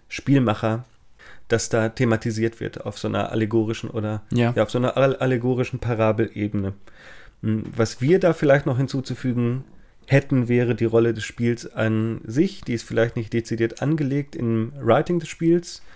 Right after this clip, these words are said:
Speaker 1: aber das, das wäre meiner Meinung nach zumindest in der Trias wieder der große Autonomiepool, der sich zwischen das Verhältnis von Spielemacher und Spieler stellt.
Speaker 2: Ja, kannst du das nochmal erläutern?
Speaker 1: Naja, das, das Spiel an sich macht ja auch manchmal Dinge, die weder vom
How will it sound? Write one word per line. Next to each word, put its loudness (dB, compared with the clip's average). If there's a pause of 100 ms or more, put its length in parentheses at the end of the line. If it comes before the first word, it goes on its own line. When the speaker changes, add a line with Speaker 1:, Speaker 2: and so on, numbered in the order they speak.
(360)
Speaker 1:
aber 2
das, 0
das -2
wäre 4
meiner 4
Meinung 0
nach -4
zumindest -6
in -2
der -2
Trias 0
wieder 4
der 4
große -2 (140)
Autonomiepool, -2 (760)
der 4
sich -4
zwischen -2
das 0
Verhältnis 0
von -4
Spielemacher -2
und -8
Spieler -4
stellt. -8 (920)
Speaker 2:
Ja, -2
kannst -6
du -2
das -6
nochmal -6
erläutern? -6 (200)
Speaker 1:
Naja, 2
das, -8
das -6
Spiel 0
an -2
sich -4 (320)
macht -2
ja 2
auch 4
manchmal 0
Dinge, 0
die -2
weder 4
vom 2